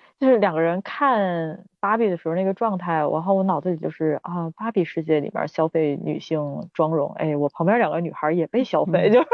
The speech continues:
Speaker 1: 你说这种，
Speaker 2: <laughs>
Speaker 1: 就，
Speaker 2: 是。
Speaker 1: 屏幕内外的对应感，然后我就，
Speaker 2: <laughs>
Speaker 1: 哦，天呐，就是你可以追求美，但是你为什么十二岁就开始化妆呢？<laughs> 就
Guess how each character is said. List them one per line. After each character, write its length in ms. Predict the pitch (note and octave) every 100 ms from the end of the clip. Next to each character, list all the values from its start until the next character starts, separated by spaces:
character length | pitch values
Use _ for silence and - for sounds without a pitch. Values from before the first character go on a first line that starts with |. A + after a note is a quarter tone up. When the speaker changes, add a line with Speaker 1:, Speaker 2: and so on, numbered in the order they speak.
| - - -
Speaker 1:
你 60 | D4
说 80 | E4+
这 80 | A4
种， 220 | D#4 D4 - -
Speaker 2:
<laughs> 160 | C#5
Speaker 1:
就， 100 | A#4 - - _ _ _ _ _ - - -
Speaker 2:
是。 180 | - -
Speaker 1:
屏 80 | D4
幕 160 | G4
内 180 | E4+ F4
外 200 | D#4+ D4
的 100 | B3+
对 240 | C4 F4 C4+
应 160 | A#3+
感， 120 | A3 F3+ G3+
然 40 |
后 120 | C4+
我 80 | C#4+
就， 100 | B3 A4+ -
Speaker 2:
<laughs> 240 | _ - -
Speaker 1:
哦， 240 | D#4 B3+
天 260 | - D#4 D4
呐， 160 | B3+
就 120 | A3
是 120 | A3 A3
你 140 | G3
可 160 | G3+ C#4+
以 80 |
追 160 | C#4+ C#4
求 140 | B3+ A#3+
美， 100 | G#3
但 140 | E3+ B3
是 40 |
你 60 | A3+
为 120 | G3+
什 40 |
么 60 | A#3
十 160 | - C4
二 100 | B3
岁 140 | A#3+
就 80 | A#3+
开 80 | C4
始 60 |
化 180 | - A3
妆 240 | A3 D4+
呢？ 100 | C4+
<laughs> 60 |
就 20 | A3+